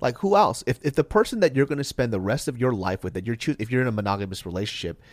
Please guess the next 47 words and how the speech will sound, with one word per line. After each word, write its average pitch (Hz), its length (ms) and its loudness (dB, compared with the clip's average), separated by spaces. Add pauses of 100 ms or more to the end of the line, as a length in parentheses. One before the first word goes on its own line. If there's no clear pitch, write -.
(200)
if 110 200 -2
that 131 320 0
person - 360 -2
can't 104 280 -6
be 107 120 -4
there 113 140 -2
for - 140 -8
you 104 180 -4
in 92 120 -6
that 90 200 -4
type - 200 -6
of 87 100 -12
sense, 107 280 -6
then 143 140 -4
who? 196 300 -4 (720)
Like, 135 160 0
who? - 260 -2 (100)
They're 135 120 2
supposed 180 340 0
to 139 80 -2
be 123 120 -4
your 104 140 -2
confidant. 151 600 0
They're 110 100 2
gonna 107 160 -4
be 92 140 -6
your 82 120 -6
family. 139 560 -2 (260)
They're 127 100 0
gonna 139 180 -2
be 117 480 -2 (140)
a 98 80 -4
wife 117 360 0
or 90 140 -4
a 90 80 -6
husband. 131 520 -2 (340)
And 101 220 -6
vulnerability, 120 880 0 (1300)
uh, 139 120 -8
is 147 140 0
something 147 220 -2
that 120 100 2
you 120 80 -2
should 120 100 -6
be 113 80 -2
selective 110 500 0
of, 76 240 -4